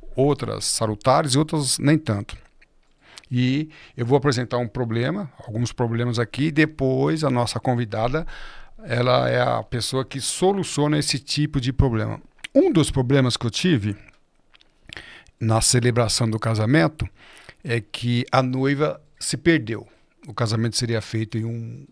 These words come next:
salão e ela se perdeu, é, e o noivo ficou doidinho, né? Porque a noiva não chegava, a noiva não chegava, e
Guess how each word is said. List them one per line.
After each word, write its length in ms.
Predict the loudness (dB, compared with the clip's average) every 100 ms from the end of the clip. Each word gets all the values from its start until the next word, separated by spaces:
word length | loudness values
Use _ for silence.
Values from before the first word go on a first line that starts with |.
| -16
salão 580 | -4 0 0 0 -2 -4 -10 _ _ -20 -20 -2
e 120 | 2
ela 120 | 4
se 140 | 2
perdeu, 640 | 2 2 2 4 4 2 -2 -12 -20 -20 -20 _ _ _ _
é, 400 | -10 -8 -8 -14 -20 _ _ _ _ _ _ _ _ -8
e 300 | -4 0 4
o 100 | 6
noivo 380 | 6 6 6
ficou 640 | 2 0 0 2 2 0 -6 _ _ _ _ -2
doidinho, 640 | 2 2 2 2 2 0 -4 -20 -18
né? 220 | -12 -10 -12 -18 _ -20
Porque 320 | -8 0 2 2
a 60 |
noiva 240 | 2 0 0
não 80 | 0
chegava, 540 | -2 2 2 2 0
a 40 |
noiva 240 | -4 -6 -8
não 80 | -8
chegava, 640 | -8 -4 0 0 -2 -6 -10 -20 -20 -20 -20 -20 -14
e 560 | -4 0 2 2 0 -4